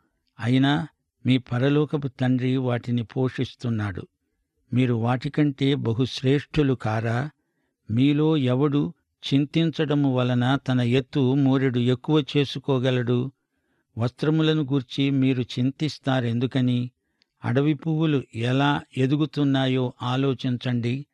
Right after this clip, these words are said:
దుస్తుల కోసం ఎంత సమయం, ఎంత డబ్బు ఖర్చవుతోందో గమనించారా? అడవి పువ్వులు ఎలా అందంగా ఎదుగుతున్నాయో పరిశీలించండి. అవి కష్టపడవు, వడకవు, అయినా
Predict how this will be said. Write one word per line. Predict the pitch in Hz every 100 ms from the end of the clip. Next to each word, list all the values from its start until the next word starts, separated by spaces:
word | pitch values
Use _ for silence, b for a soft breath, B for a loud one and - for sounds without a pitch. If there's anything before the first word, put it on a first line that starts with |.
| _ _ _ _ _
దుస్తుల | 117 - 160 151
కోసం | - 143 131 139 147
ఎంత | 135 123 139 147
సమయం, | 139 131 131 135 135 151
ఎంత | 135 123 131 143
డబ్బు | 120 113 123 143 131
ఖర్చవుతోందో | 123 107 151 139 135 123 120 123
గమనించారా? | 110 117 127 123 117 123 113 120 156 - _ _ _ _ _ -
అడవి | 120 147 151
పువ్వులు | - 143 143 131
ఎలా | 110 120 131 143 -
అందంగా | 123 123 143 143 139
ఎదుగుతున్నాయో | 131 131 135 139 - 131 123 117 117 127 -
పరిశీలించండి. | 120 113 - 131 120 117 117 117 110 151 - _ _ _ _ _ _ _
అవి | 110 123 143 -
కష్టపడవు, | 113 - 131 135 117 113 123 147 113
వడకవు, | 120 139 143 113 110 156 - _ _ _ -
అయినా | 120 131 131 160